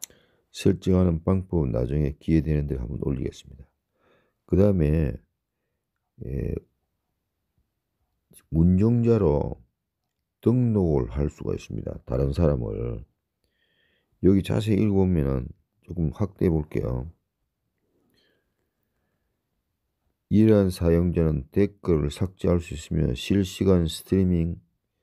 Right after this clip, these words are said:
채팅 메시지도 검토할 수 있습니다. 삭제된 댓글은 검토를 위해 보류된 메시지에 표시된다 했죠. 그래서 내가 어떤 사람을 운명-, 운영자로 지정하면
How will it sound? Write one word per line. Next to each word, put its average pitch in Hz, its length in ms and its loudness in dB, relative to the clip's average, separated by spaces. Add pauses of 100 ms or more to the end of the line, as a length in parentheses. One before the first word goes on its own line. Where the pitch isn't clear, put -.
(360)
채팅 85 600 -2
메시지도 80 760 0
검토할 76 560 -4
수 - 140 -14
있습니다. - 560 -8 (760)
삭제된 90 640 0
댓글은 76 580 0 (560)
검토를 80 720 0
위해 73 180 0 (100)
보류된 69 640 -2
메시지에 65 500 -4
표시된다 64 640 -4
했죠. 55 260 -10 (920)
그래서 90 280 4
내가 82 680 4 (1080)
어떤 92 260 2
사람을 92 320 2
운명-, 85 580 0 (300)
운영자로 87 640 2
지정하면 85 680 -2